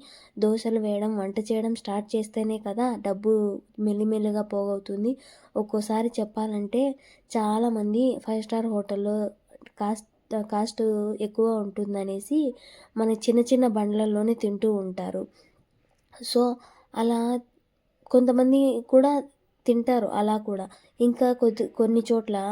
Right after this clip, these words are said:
అక్క ఫైవ్ స్టార్ హోటల్ టేస్ట్ కంటే బండి మీద టేస్టే చాలా బాగుంటుంది. కొంతమంది చాలా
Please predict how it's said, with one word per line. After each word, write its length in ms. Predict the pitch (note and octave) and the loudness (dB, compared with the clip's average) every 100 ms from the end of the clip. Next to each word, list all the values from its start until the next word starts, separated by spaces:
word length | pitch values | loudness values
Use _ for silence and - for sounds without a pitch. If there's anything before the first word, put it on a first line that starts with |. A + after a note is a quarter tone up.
| G#3+ - | -6 -6
అక్క 260 | G#3+ A3+ | -4 -4
ఫైవ్ 240 | G#3+ G#3+ A3+ | -2 0 0
స్టార్ 240 | A#3 A#3+ | 0 2
హోటల్ 340 | A#3 G#3+ A3 G#3 | 2 0 -2 -2
టేస్ట్ 300 | G#3 G#3 - | -2 -4 -4
కంటే 260 | G#3 G3+ A#3+ | -6 -2 -2
బండి 300 | G#3+ G#3 G#3+ | 0 0 0
మీద 180 | A3 G#3+ | 0 -2
టేస్టే 340 | G#3+ G3 - | -4 -6 -4
చాలా 320 | A3+ G#3+ G3 G#3 | -4 -4 -2 -2
బాగుంటుంది. 560 | G3+ G3 G3 G3+ A3 | -2 -6 -8 -4 -2
కొంతమంది 540 | A#3 G#3 G3+ G3 G3+ G#3+ | -2 -4 -4 -6 -4 -6
చాలా 380 | G#3+ G3 G3+ | -8 -8 -6